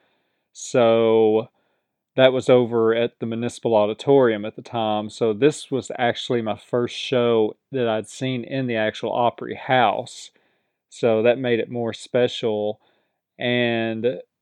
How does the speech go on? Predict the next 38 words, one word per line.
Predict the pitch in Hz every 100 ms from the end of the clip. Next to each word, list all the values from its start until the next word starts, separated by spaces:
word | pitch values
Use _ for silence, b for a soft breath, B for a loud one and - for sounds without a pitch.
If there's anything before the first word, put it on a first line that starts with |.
| _ _
they | 131 120 117
were | 117
on | 117 135
the |
lineup, | 131 143 214 165 110 - _ -
and | 131 117
they | 120
put | - 127
on | 123 135
a |
great | 139 117 104 107 110 120
show | - 135 139
that | 123 110
night. | 113 113 117
It |
was | 123 107
just | 127 127
a | 110 113 - _ _
strong | - - 131 143 120
lineup | 104 107 104 104 -
that | 113 101
night. | 113 107 110 - _ _ _ _ _ _ _
So | - 135
this | 139 -
is | 247 127
very | 120 143 160
awesome | 120 123 139 160 139 123
news. | 120 120 127 147 160 160 - -
And, | 139 135 127 127 123 _ _
you | 139 127
know, |
what | 127 147
they | 156
say, | - 151 156
this | 135 -
is | 151
effective | 139 - 135 - 135
immediately. | 120 117 139 143 101 110 95 117